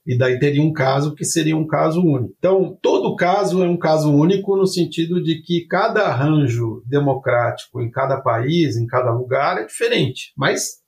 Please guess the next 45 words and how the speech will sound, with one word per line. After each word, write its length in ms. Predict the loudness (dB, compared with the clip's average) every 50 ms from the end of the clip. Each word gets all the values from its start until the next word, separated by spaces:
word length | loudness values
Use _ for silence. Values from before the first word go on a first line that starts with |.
| -4
você 400 | 2 2 2 4 4 2 0 0
tem 220 | 2 2 2 4 4
alguns 440 | 2 2 2 2 2 2 4 4
elementos 880 | 4 4 2 2 2 2 2 2 2 0 -2 -4 -8 -10 -10 -10 -14 -16 _
institucionais 1160 | 0 2 2 2 0 0 0 -2 -2 -2 -4 -4 -2 -2 0 0 2 0 0 0 0 -2 -2 -4
que 80 | -8
são 240 | -6 -2 2 2 4
elementos 480 | 4 4 2 0 0 -2 -2 -4 -4 -2
institucionais 640 | -2 -2 -2 -4 -4 -4 -2 -2 0 -2 -2 -4 -6
que 80 | -8 -10
são 320 | -8 -4 -4 -4 -4 -2
comparáveis. 920 | -4 -4 -2 -2 -2 -2 0 0 0 -2 -2 -2 -4 -8 -10 -12 -18 -20 _
Senão 300 | -2 0 2 2 4 4
você 220 | 2 2 2 4
não 140 | 2 2 4
poderia 460 | 4 2 2 2 2 2 2 2 0
ter 480 | 0 0 0 0 2 4 2 2 0 -2
algo 460 | -2 2 2 2 2 2 2 0 0
como 400 | 2 2 2 2 4 4 2 2
uma 380 | 2 2 2 0 0 0 -2 -4
teoria 400 | -4 -4 -2 -2 0 2 0 0
da 80 | 0 0
democracia, 800 | -2 -2 -4 -2 0 0 0 0 -2 -4 -4 -2 0 2 0 0
você 140 | 0 -2 -4
não 120 | -4 -4
podia 300 | -6 -6 -4 -2 -2 -2
ter 460 | -2 -2 -2 0 2 2 2 0 -2 -4
estudos 380 | -6 -6 0 0 0 0 0
comparativos. 960 | -2 0 0 0 2 2 0 2 0 0 0 0 2 2 0 0 -4 -12 -18 -10
A 140 | -6 -2 2
minha 720 | 2 2 2 2 2 0 0 2 0 0 0 -2 -4 -8 -2
posição 720 | 0 2 2 2 0 -2 -2 -2 0 0 2 2 0 0
a 80 | 0 0
esse 220 | -2 -2 -2 -4
respeito 720 | -4 -4 -4 -4 -2 0 2 2 0 -2 -4 -10 -10 -8 _
é 100 | -2 0
de 140 | 0 0 0
que 80 | 2
a 60 | 2
gente 720 | 2 4 2 2 0 0 -2 -2 -2 0 0 -2 -4 -6 -6 -2
não 320 | 0 2 2 2 2 2
prestou 500 | 2 2 2 2 2 0 0 0 2 2
a 40 | 4
devida 440 | 2 2 0 2 0 0 2 2 0
atenção 720 | 0 -2 -2 -4 -2 -2 0 2 2 2 2 0 -2 -8